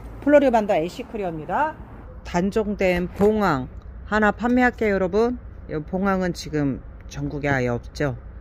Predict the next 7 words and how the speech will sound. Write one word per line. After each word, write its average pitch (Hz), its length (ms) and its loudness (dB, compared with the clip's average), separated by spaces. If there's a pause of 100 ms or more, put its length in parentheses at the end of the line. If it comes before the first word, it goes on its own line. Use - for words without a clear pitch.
(120)
단종됐습니다. 135 880 -4 (1000)
요거는 170 460 0
판매하지 247 720 2
않으려다가 147 840 0
오늘 143 220 0
내놓습니다, 135 640 -2
여러분. 147 420 -2